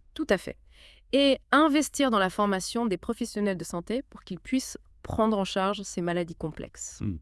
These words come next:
Speaker 1: La vaccination reste aussi un enjeu majeur. Un article mentionne une étude suédoise sur les bêta-bloquants.
Speaker 2: Ah oui.
Speaker 1: Des médicaments pour le cœur qui pourraient augmenter le risque de dépression.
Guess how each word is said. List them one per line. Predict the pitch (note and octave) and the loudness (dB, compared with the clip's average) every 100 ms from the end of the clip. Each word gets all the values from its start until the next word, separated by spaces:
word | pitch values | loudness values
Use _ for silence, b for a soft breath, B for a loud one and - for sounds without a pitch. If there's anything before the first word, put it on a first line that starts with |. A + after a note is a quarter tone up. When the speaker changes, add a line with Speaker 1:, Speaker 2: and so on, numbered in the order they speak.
| _ - | _ 2
Speaker 1:
La | G3+ A#3 | 6 8
vaccination | B3+ - B3+ A#3 - C4+ | 6 4 4 4 2 2
reste | A3+ - | 2 0
aussi | F#3+ - A3 | -2 2 4
un | G#3 | 4
enjeu | F#3+ F#3+ | 4 2
majeur. | F#3 E3+ D#3 D3 - - - | 2 2 0 -2 -6 -16 -4
Un | F3+ F3 | 2 4
article | F#3 - - A3 | 2 0 0 2
mentionne | F#3 F#3 F3+ | 2 0 0
une | E3+ E3 | 2 2
étude | F3 G#3+ | 2 -2
suédoise | - - G3+ F3 F3 | 0 4 4 6 4
sur | F3+ F3+ | 4 -2
les | E3 | -2
bêta-bloquants. | E3+ E3+ D#3+ E3 - - _ _ | 0 0 0 -2 -4 -12 _ _
Speaker 2:
Ah | - F2 | 0 0
oui. | D#2 E2+ - - | 0 -6 -12 -4
Speaker 1:
Des | E3+ | 2
médicaments | E3+ A3 A3 A#3 A3 G#3+ | 4 2 2 4 4 4
pour | G#3 | 4
le | E3 | 2
cœur | - F#3+ C4+ - | 6 6 4 -2
qui | F3 | -2
pourraient | F#3+ F3+ - | 2 4 4
augmenter | A3+ A#3 A#3+ A#3 A#3+ | 4 6 4 4 4
le | |
risque | F3+ G3+ - | 4 2 0
de | G3 D#3+ | -2 -2
dépression. | D#3+ E3+ E3+ - | -4 -4 -6 -10